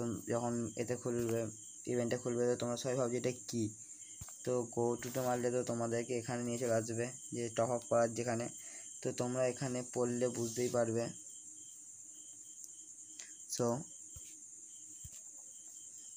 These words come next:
তো so তোমরা, তোমরা এখানটা পড়লেই বুঝতে পারবে।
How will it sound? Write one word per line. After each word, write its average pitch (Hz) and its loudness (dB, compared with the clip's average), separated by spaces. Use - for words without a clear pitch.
তো 131 8
so 139 6
তোমরা, 131 6
তোমরা 131 2
এখানটা 131 2
পড়লেই 127 6
বুঝতে 127 2
পারবে। 123 4